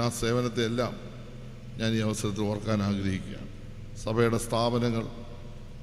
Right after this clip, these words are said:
സഭയുടെ വിദ്യാഭ്യാസ സ്ഥാപനങ്ങൾ, നമ്മുടെ പള്ളികൾ ഒക്കെ തുറന്ന് ആളുകളെ താമസിപ്പിച്ചും ഭക്ഷണം നൽകിയും നടത്തിയ ആത്മാർത്ഥമായ ഇടപെടൽ ഒരിക്കലും നമുക്ക് വിസ്മരിക്കാൻ കഴിയില്ല.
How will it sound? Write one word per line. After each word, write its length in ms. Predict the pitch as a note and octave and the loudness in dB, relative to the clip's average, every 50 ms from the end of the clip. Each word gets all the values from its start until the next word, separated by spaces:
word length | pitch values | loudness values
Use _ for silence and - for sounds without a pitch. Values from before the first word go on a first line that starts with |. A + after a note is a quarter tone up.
| - - - - - - - - - - - - - | -12 -12 -12 -12 -12 -12 -12 -12 -12 -12 -12 -8 -2
സഭയുടെ 300 | - A2+ A2+ A#2+ A#2 A#2 A#2 | 0 2 4 6 6 6 4
വിദ്യാഭ്യാസ 480 | A2+ G#2 B2 B2 A#2 G#2+ A#2+ A#2+ G#2+ A2+ A2+ - | 4 4 4 4 6 6 4 4 2 0 -2 0
സ്ഥാപനങ്ങൾ, 500 | - A2+ A2 A2+ A#2 A2+ A#2 A2+ A2+ A#2 - - - - - - - - - - - - - - - - - - - - - - - - - - - - - | 0 0 2 2 2 0 0 0 -2 -4 -4 -8 -10 -10 -12 -12 -12 -12 -12 -12 -12 -12 -12 -12 -12 -12 -12 -12 -12 -12 -12 -14 -12 -12 -12 -12 -12 -8 -2
നമ്മുടെ 240 | G#2 G#2+ A2 G#2+ A2 G2+ A2 | 0 2 2 2 2 2 4
പള്ളികൾ 380 | G#2+ A2 A#2 B2 A#2+ A#2 A2 G#2+ - G2+ A2 | 4 6 6 6 6 4 2 0 -2 -6 -6
ഒക്കെ 260 | - - - D3 C3 - - - - - - - | -6 -2 0 0 0 0 -4 -10 -12 -12 -4 -2
തുറന്ന് 360 | A2 A2 A#2+ B2+ B2 A#2+ G#2+ - - - - - - - - - - - - - - - - - - - - - - - - - - - - - | 0 0 0 2 2 0 -2 -2 -6 -12 -12 -12 -14 -14 -14 -14 -12 -12 -12 -12 -12 -12 -12 -12 -12 -12 -12 -12 -12 -12 -12 -12 -12 -8 -2 0
ആളുകളെ 300 | G#2+ A2 A2+ A2+ A2+ A2+ G#2+ - G#2 | 2 4 6 6 4 4 4 2 2
താമസിപ്പിച്ചും 600 | A2+ A#2 B2+ B2 - - G#2 A#2+ A2+ - B2 G#2+ F#2+ | 4 4 4 4 2 0 0 -2 -2 -2 -2 0 0
ഭക്ഷണം 300 | G#2 G2+ - - C3 B2+ B2 | -2 -4 -2 -2 -2 0 0
നൽകിയും 340 | A#2+ A2+ A#2 A2+ A#2 G2 - - - - - - - - - - - F#2+ | 0 0 2 0 0 0 -2 -6 -10 -10 -10 -10 -10 -10 -10 -8 -4 -2
നടത്തിയ 380 | G2+ G#2 A2 G#2 G#2+ A#2 A2 G#2+ G#2 F#2+ - - - - - - G2+ | 0 0 0 0 0 0 0 0 0 -4 -6 -10 -10 -10 -6 -4 -4
ആത്മാർത്ഥമായ 600 | A#2 A#2+ A#2+ C3+ C#3 C3+ A#2 B2+ B2+ B2+ A#2+ A2+ G#2+ | -2 0 2 2 2 2 2 2 2 2 2 2 2
ഇടപെടൽ 340 | A2 A2 A2 G#2 G2+ F#2 - - - - - - - - - - - - - - - - - - - | 2 2 2 0 0 -2 -4 -8 -10 -10 -12 -12 -10 -10 -10 -10 -10 -10 -10 -12 -10 -10 -10 -4 -2
ഒരിക്കലും 360 | G#2+ A2+ A2+ G#2+ B2 B2 A#2+ A2+ G#2+ | -2 -2 0 2 2 2 4 4 4
നമുക്ക് 300 | G#2+ G#2 F#2 G2+ F#2+ G2 F2+ - - - - | 2 2 0 0 -2 -4 -4 -4 -8 -6 -4
വിസ്മരിക്കാൻ 480 | G2 - - - A2 A2 G#2+ A2 G#2+ G2 F#2+ | -4 -2 0 2 2 2 4 2 2 2 0
കഴിയില്ല. 320 | F#2 F#2 F#2+ - - - | 0 -2 -2 -4 -6 -10